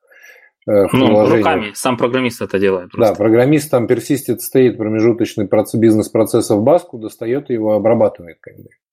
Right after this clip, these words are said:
Speaker 1: Workflow engine все тоже сериализуют свой стейт исполнения, вот и майкрософтовские, Workflow Foundation,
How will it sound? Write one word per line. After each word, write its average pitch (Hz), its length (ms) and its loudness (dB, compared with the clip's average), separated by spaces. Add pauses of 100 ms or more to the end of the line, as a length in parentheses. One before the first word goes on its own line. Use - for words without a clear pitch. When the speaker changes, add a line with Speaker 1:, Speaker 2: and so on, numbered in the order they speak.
(180)
Speaker 1:
Workflow 143 480 2
engine 165 300 0
все - 240 -2
тоже 127 580 0
сериализуют 113 680 2
свой 104 180 -2
стейт 107 320 -2
исполнения, 110 720 0
вот 104 220 -2
и 104 40 0
майкрософтовские, 120 1000 -2
Workflow 110 500 -2
Foundation, 104 600 -2